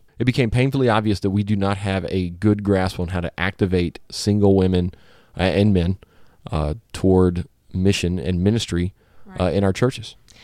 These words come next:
Speaker 2: Yeah, I think, uh, I think that's gonna be a growing question. I think that's something that we will often see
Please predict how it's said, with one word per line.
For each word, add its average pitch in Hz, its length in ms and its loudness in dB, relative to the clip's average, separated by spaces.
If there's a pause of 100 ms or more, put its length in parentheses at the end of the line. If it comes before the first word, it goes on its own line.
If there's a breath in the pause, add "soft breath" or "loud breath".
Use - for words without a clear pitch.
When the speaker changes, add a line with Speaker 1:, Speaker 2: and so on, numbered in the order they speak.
(340 loud breath)
Speaker 2:
Yeah, 226 300 4
I 214 120 2
think, 240 440 -4
uh, 190 400 -6 (360)
I 226 80 4
think 226 140 2
that's 196 200 0
gonna 196 200 2
be 185 140 2
a 180 80 2
growing 185 380 0
question. 220 400 0
I 214 80 2
think 202 160 0
that's - 180 -6
something 185 400 -6
that 175 180 -8
we 185 160 -4
will 190 140 -4
often 170 400 -8
see 180 420 -10